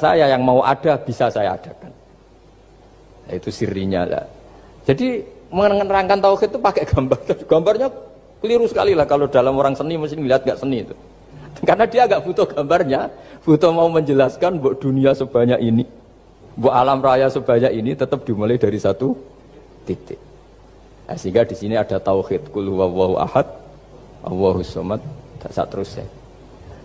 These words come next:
Nah, saya mohon lewat penjelasan ini ya, baik orang yang ahli teknik maupun ahli medis,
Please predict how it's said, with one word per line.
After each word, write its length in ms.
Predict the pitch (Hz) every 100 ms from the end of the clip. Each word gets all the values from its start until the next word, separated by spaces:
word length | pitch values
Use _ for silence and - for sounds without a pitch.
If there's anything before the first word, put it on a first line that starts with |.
| - -
Nah, 160 | 104
saya 160 | 113 143
mohon 540 | 131 104 104 135 139 - - - - - - - - - -
lewat 380 | 113 107 110 -
penjelasan 500 | 110 104 95 98 98
ini 240 | 98 98
ya, 160 | 98 107
baik 640 | - 85 85 80 - -
orang 240 | 98 92 90 87
yang 40 |
ahli 240 | 82 85 92
teknik 480 | - 90 90 92 92
maupun 320 | 92 85 92
ahli 320 | 92 92 92
medis, 560 | 95 92 - 95 87